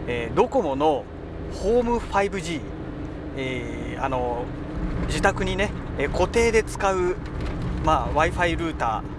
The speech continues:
ーなんですけども、えー、これをね、えー、予約しました。で、本当はね、もう在庫もあるっていうことだったんですけども、あの、もう時間が時間でね、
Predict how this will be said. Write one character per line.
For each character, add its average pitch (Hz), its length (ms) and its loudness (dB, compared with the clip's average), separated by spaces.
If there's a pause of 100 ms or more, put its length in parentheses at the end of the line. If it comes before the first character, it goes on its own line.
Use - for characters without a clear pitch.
ー - 40 -4
な 135 80 0
ん 135 80 -2
で 123 80 -4
す - 80 -6
け 143 80 -4
ど 135 80 -4
も、 160 280 2 (840)
え 139 60 2
ー、 - 40 -4
こ 185 140 0
れ 226 100 4
を 226 140 4
ね、 214 200 4 (300)
え 131 160 -4 (200)
ー、 131 40 -2
予 139 140 2
約 202 280 0
し 190 140 -4
ま 180 120 0
し - 100 -6
た。 - 100 0 (580)
で、 165 60 2
本 226 200 2
当 269 100 2
は 254 80 4
ね、 247 120 0
も 170 160 -2
う 147 40 -6
在 180 180 0
庫 - 120 -2
も 208 120 6
あ 240 60 4
る 233 120 -2
っ - 40 -10
て 156 100 -6
い 139 40 -2
う 127 40 -6
こ 143 80 -8
と 190 120 -2
だ 185 80 2
っ - 20 -2
た - 140 -2
ん 120 60 -6
で 120 60 -6
す - 80 -6
け - 80 -2
ど 123 100 -2
も、 135 280 0 (560)
あ 131 120 2
の、 127 200 -2
も 185 160 0
う 151 40 0
時 143 140 -2
間 208 200 0
が 202 100 2
時 175 100 -4
間 180 220 0
で 170 100 -2
ね、 180 160 -4